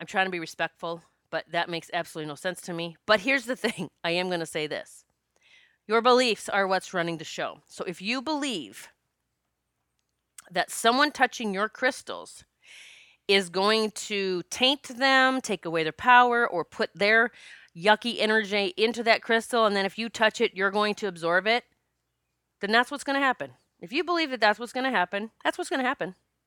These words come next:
I have crystals all over my home. I encourage people to, to grab 'em. I actually walk up and hand them to people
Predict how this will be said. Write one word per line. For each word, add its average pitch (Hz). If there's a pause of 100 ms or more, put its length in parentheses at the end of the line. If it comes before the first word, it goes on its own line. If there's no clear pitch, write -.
(2250)
I 247
have 247
crystals 214
all 202
over 170
my 160
home. 175 (440)
I 208
encourage 180
people 190
to, 185 (160)
to 185
grab 185
'em. 185
I 226
actually 180 (720)
walk 202
up 208
and 170
hand 196
them 196
to 190
people 208